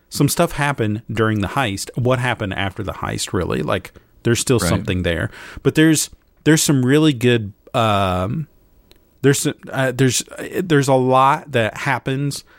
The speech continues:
Speaker 1: Really good moments. Um, some cool action. Um,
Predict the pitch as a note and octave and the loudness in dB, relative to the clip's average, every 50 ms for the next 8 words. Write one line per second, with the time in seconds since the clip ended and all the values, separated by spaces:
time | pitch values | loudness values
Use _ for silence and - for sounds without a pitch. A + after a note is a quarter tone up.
0 | _ _ _ _ _ _ _ _ - B2 C3 C#3+ D3 D3+ C#3+ B2+ B2+ B2+ B2 A#2 | _ _ _ _ _ _ _ _ 0 2 4 6 6 6 4 4 4 4 4 4
1 | A2+ G#2 G#2 G#2+ G#2+ G#2+ G#2+ G#2+ G#2 G2+ - - - - - B2 A2 G#2+ G#2 G2+ | 2 2 2 2 2 2 2 2 0 0 -2 -4 -6 -4 -2 0 0 2 2 2
2 | G2+ G2 G2 F#2+ G#2+ G2+ - _ _ - - C#3+ B2 - - D3+ D3 F#2 G#2+ C3 | 2 2 2 0 0 -4 -8 _ _ -4 -2 0 0 2 2 2 2 2 0 -2
3 | C3+ C3 C3 - - C#3 C3+ B2+ B2+ B2+ A#2+ _ _ _ _ _ _ _ _ _ | -2 -2 -2 -2 0 0 0 0 0 -2 -4 _ _ _ _ _ _ _ _ _
4 | _ _ _ - B2 A#2+ A#2+ A#2 A2 G#2 G2+ F#2+ G2 G#2 | _ _ _ -2 0 0 2 2 0 0 0 -2 -2 -4